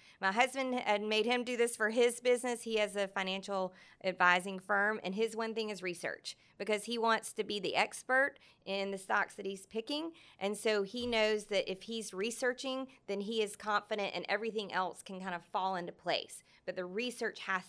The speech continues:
to be the one thing. So I think you can do it in all areas of life. If you're listening to this and you're thinking, "Well, I don't have any big sales targets," you know,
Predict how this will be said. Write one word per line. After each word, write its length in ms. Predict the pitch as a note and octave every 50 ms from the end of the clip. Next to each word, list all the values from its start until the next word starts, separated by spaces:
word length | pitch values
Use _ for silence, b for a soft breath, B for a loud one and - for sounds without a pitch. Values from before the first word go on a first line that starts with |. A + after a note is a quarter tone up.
| -
to 60 | - F#3
be 160 | F3+ F3+ F3
the 140 | E3 E3+ E3
one 200 | E3 D#3 D3+ D3+
thing. 280 | - - G#2+ F2+ G2 - b b b b b
So 340 | - - C4 A#3+ G3 E3+ - - b b b b b b b _ -
I 40 |
think 200 | A#3+ D#4 D4+ D4
you 80 | D#4+ D#4+
can 140 | D4+ D4+ C#4
do 80 | C#4+
it 120 | C#4 C4 G3
in 60 | A3
all 280 | - - A3+ B3+ C#4+ D4
areas 420 | A#3+ C4 C4+ C4+ C4+ C4+ B3+ C4
of 120 | D#4 A#3
life. 280 | A#3 A3+ F3+ - - - - - _
If 220 | - A3 B3 C4+ A3+
you're 160 | B3 A#3+ A#3+
listening 440 | C4 D4+ - - F4+ E4 D#4+ D#4 D4+
to 100 | D4+ C4+
this 260 | D4 C#4+ C#4+ C#4 C#4+
and 80 | B3+
you're 120 | A#3+ A#3 G#3+
thinking, 320 | A#3+ A#3+ A#3 A3+ A3+ G#3+
"Well, 80 | G#3 F#3+
I 100 | F3 A3
don't 140 | A#3+ C4 B3
have 220 | C4 B3+ B3 A3+
any 260 | A#3 A#3 A3+ A3 G#3+ G#3+
big 300 | G#3 G#3+ G#3+ G3+ G#3 -
sales 320 | - A#3 G#3 G3 F#3+ F#3+
targets," 520 | - G#3 F#3+ E3+ D#3 E3 - - - -
you 140 | - - A3
know, 160 | A3+ A#3+ B3